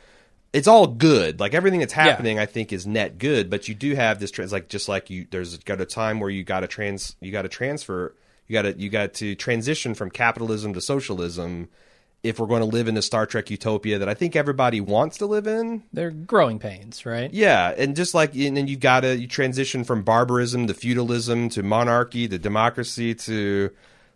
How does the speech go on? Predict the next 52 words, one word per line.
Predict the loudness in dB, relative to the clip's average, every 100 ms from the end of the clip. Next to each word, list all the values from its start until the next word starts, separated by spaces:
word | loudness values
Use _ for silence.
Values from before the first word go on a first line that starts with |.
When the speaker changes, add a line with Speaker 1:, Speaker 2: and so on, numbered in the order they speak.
| _
Speaker 1:
you | -2 2
know, | 2 2
the | 0
fully | -2 0 2
integrated | 2 2 2 2 2
where | 0 0
we | 2 0 0
value | 4 6 6 4 4
all | 6 6
equally | 4 -2 -2 -4 -2
and | -2
we | -2
don't | -2 -2 -2
see | -4
each | -4 0
other | 0 2
as | 4
outsiders. | 2 4 4 6
Speaker 2:
Listen, | 6 6
I | 6
Speaker 1:
That's | 8
Speaker 2:
feel | 8
Speaker 1:
a, |
Speaker 2:
like | 8 6
a |
lot | 4 8
Speaker 1:
that's | 8 6
Speaker 2:
of | 8
Speaker 1:
a |
rough | 8 8
transition | 6 4 4 -2 -4 -4
too. | -2 -2 -2 -6 -4
Speaker 2:
a | 4
lot | 6
of | 6
people | 4
are | 4
probably | 4 4
gonna | 2
jump | 2 2
on | 0
this | -2
word | -2 0
socialism, | 0 -2 -2 -4 -4
and | -2 2
they're |
missing | 2 2 0
our | 2
point. | 2 0 -2 -12 _ _ _ 4
Speaker 1:
I | 6
don't | 8 10
Speaker 2:
A, | 10 8